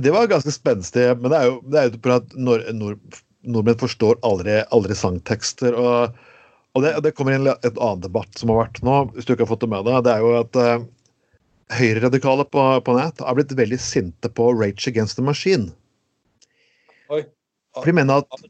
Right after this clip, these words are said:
Speaker 2: Er det?
Speaker 1: nå
Speaker 2: Ja, ok.
Speaker 1: begynner du å snakke politikk, ta vare på fansen deres, nå forlater jeg dere, for, eh, når du begynner å ta politiske standpunkt. OK, jeg beklager, mister, eh, folk på høyresiden, men har dere noen gang hørt på Rage Against the Machine? <laughs>
Speaker 2: Ja.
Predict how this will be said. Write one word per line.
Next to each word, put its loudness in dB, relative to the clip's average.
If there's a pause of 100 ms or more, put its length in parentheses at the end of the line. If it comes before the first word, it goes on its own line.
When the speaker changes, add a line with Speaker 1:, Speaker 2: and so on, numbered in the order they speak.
Speaker 2:
Er 2
det? -6 (100)
Speaker 1:
nå 2
Speaker 2:
Ja, 4
ok. 2
Speaker 1:
begynner 2
du 2
å -8
snakke 0
politikk, -2
ta 4
vare 2
på -6
fansen -6
deres, 0
nå -2
forlater 0
jeg -4
dere, 0 (100)
for, 2
eh, 2 (840)
når 2
du 0
begynner 2
å -4
ta 4
politiske -4
standpunkt. -4 (460)
OK, 0
jeg 2
beklager, 0
mister, -2 (100)
eh, 0 (320)
folk 0
på 4
høyresiden, 0
men 0 (1500)
har 0
dere 0
noen 2
gang -4
hørt -8
på 0
Rage -4
Against -6
the -6
Machine? -4
<laughs> -8 (680)
Speaker 2:
Ja. -4